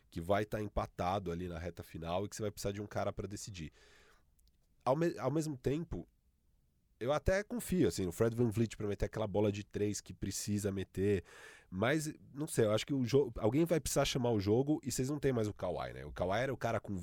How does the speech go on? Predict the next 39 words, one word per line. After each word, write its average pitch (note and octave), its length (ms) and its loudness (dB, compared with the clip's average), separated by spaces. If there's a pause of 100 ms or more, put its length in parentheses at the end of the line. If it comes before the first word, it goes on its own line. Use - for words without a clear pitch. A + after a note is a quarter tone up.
(120)
um G2 160 -6 (100)
P A2 220 2
R F#2+ 200 2
de F2+ 120 -4
vinte F#2 320 -4
e A2 60 -2
seis A2+ 640 2 (400)
na F2 240 -2
temporada A#2 520 2
regular G2+ 480 0
e F2 100 -4
daí F2+ 120 -2
nos G2 120 -4
playoffs G2+ 380 0
subia G2+ 340 -2
pra - 160 -4 (160)
trinta, A2 380 -2
é D2+ 80 -4
aquele F#2+ 220 -8
cara, G#2+ 260 -6 (100)
e, G2 380 -6
e G#2 60 0
a G#2+ 40 0
gente B2+ 220 -4
viu A#2+ 260 2
isso B2+ 180 2
na G#2+ 140 -2
prática - 500 -4
nos D#2+ 120 -6
jogos, C#2+ 340 -6
né? D2+ 160 -8 (320)
Aqueles F2+ 220 -2
jogos F#2 260 0
contra F#2+ 240 -6
o - 40 -8
Sixers, - 500 -6
contra F#2 260 -8
o - 20 -6
Bucks, F2 480 0